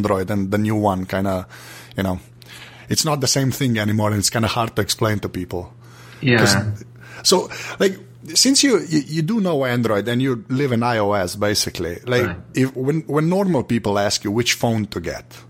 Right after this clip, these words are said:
Speaker 1: like, is it still, like, the iPhone still the first thing you say, or is
Speaker 2: No.
Speaker 1: it, has that changed now?
Speaker 2: No, I mean, a lot of the questions I get is, is typically the question isn't, "Should I get an iPhone?" It's, "What would it be like if I bought, like, an H T C One?"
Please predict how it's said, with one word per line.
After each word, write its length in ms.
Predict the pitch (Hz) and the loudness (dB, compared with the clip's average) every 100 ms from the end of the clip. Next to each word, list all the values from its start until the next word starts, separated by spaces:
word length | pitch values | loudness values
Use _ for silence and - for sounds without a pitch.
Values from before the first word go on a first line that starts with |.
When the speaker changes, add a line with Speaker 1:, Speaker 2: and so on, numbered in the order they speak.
| - | -2
Speaker 1:
like, 280 | 110 110 113 | 0 2 0
is 160 | 123 120 | 0 2
it 60 | |
still, 300 | - 202 208 180 | 0 0 0 2
like, 220 | 151 135 117 117 - | 0 -2 -10 -16 -8
the 180 | 120 127 | -2 0
iPhone 380 | 135 - 131 | 0 2 2
still 260 | 113 160 147 | 2 2 0
the 80 | 123 | 0
first 260 | 139 135 - | 0 0 0
thing 200 | 127 120 | 0 2
you 100 | 117 | 0
say, 320 | 120 113 107 | 2 2 2
or 340 | 107 110 101 - | 2 0 -2 -6
is 220 | 113 131 | -2 0
Speaker 2:
No. 80 | 143 | 2
Speaker 1:
it, 160 | 117 110 | 2 2
has 180 | 117 | 0
that 160 | 127 123 | 0 0
changed 460 | - 131 107 98 104 | 2 2 2 0 -2
now? 280 | 98 90 - 131 | -4 -6 -8 -2
Speaker 2:
No, 120 | 185 | 2
I 320 | 170 135 147 | 2 2 2
mean, 200 | 156 151 | 2 2
a 140 | 120 135 | 2 2
lot 140 | 160 | 2
of 60 | 180 | 0
the 60 | |
questions 340 | 180 151 117 95 | 0 0 0 0
I 60 | |
get 120 | 101 101 | 0 0
is, 180 | 104 | -2
is 300 | - 120 - - | -2 -2 -2 -4
typically 300 | 165 180 160 | -2 2 2
the 80 | 117 | 2
question 340 | 117 107 113 - | 0 0 0 2
isn't, 520 | 117 117 107 80 - - - - - | 2 2 0 -2 -6 -18 -20 -20 -10
"Should 260 | - 113 | 0 2
I 80 | 98 | 4
get 140 | 90 87 | 4 4
an 80 | |
iPhone?" 400 | 104 110 95 87 | 4 2 2 0
It's, 340 | 87 85 - - - - - - - - _ _ - - | 0 -4 -10 -12 -20 -20 -20 -20 -20 -20 _ _ -18 0
"What 180 | 110 113 | 4 6
would 100 | 110 | 6
it 100 | 104 | 4
be 120 | 104 | 4
like 200 | 95 95 | 2 0
if 140 | - | -2
I 100 | 92 | -2
bought, 380 | 85 92 90 - - - - | 0 2 0 -2 -14 -20 -10
like, 120 | - 95 | -4 0
an 60 | |
H 160 | 95 - | 0 0
T 100 | 90 | 0
C 140 | - | 2
One?" 440 | 85 80 76 71 | 2 0 -2 -4